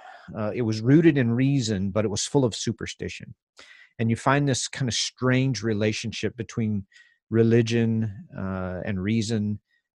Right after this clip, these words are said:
uh, as between superstition and intellect, and the things bounce off one another. And so,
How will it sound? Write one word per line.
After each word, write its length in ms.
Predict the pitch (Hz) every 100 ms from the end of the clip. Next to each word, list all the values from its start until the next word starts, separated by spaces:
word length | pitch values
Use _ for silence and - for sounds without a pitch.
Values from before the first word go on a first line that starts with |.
| -
uh, 260 | 92 95 92
as 300 | 101 95 - -
between 280 | 113 123 101
superstition 640 | - 117 110 - 110 110
and 120 | 98 -
intellect, 480 | 107 104 104 98 - _ _ _
and 80 | 117
the 40 | 117
things 320 | - 147 107
bounce 440 | 98 113 123 -
off 300 | 107 107 -
one 220 | 98 92
another. 420 | 87 85 87 87 92
And 160 | 104
so, 260 | - 110 104